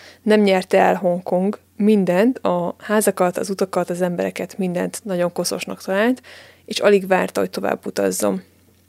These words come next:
Be is ment egy utazási irodába, hogy megérdeklődje, hogy mikor indul a következő hajó Japánba,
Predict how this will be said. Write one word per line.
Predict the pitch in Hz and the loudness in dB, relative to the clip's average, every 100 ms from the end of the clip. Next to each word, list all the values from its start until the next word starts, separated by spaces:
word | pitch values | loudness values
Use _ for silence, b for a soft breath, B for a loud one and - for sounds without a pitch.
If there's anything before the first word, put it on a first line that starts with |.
| _ b b b b b - | _ b b b b b -4
Be | 214 247 | 4 4
is | 220 | 4
ment | 202 190 | 2 0
egy | 190 | 0
utazási | 185 180 180 180 185 | 0 0 0 -2 -2
irodába, | 190 202 226 262 | -2 2 2 2
hogy | 254 196 - | 2 -2 -4
megérdeklődje, | - 196 185 180 175 - 180 185 180 | -2 -2 0 -2 -2 -4 -4 -4 -4
hogy | 185 180 | -4 -6
mikor | - 196 190 | -4 -4 -2
indul | 180 175 | -2 -2
a | 180 | -6
következő | - 196 180 - 180 196 | -4 -6 -6 -10 -10 -8
hajó | 185 180 180 | -4 -4 -4
Japánba, | 92 180 190 196 240 | -6 -8 -8 -4 -4